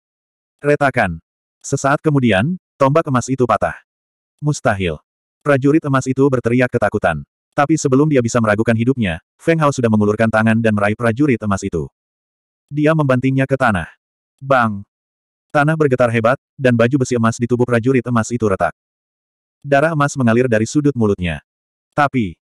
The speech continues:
mata prajurit emas itu dipenuhi dengan keterkejutan, dan wajahnya dipenuhi kebingungan. "Siapa saya?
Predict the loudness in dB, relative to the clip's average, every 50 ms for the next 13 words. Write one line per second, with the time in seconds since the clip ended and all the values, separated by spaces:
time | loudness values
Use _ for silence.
0 | _ _ -4 -2 0 2 0 2 2 0 0 2 2 0 0 0 -2 -2 -2 -2
1 | 0 0 0 0 0 0 0 0 0 0 0 0 0 0 0 -2 -2 -2 0 -2
2 | -2 -2 -2 -2 -2 -4 -8 _ _ -2 -2 0 0 0 0 0 0 0 0 0
3 | 0 0 0 0 0 0 0 -2 -2 -2 -2 -2 -2 -2 -2 -2 -4 -4 -8 -10
4 | _ _ _ _ _ _ _ _ _ _ _ _ _ _ _ _ -16 -4 0 0
5 | 2 2 2 0 0 0 0 0 0 -2 -4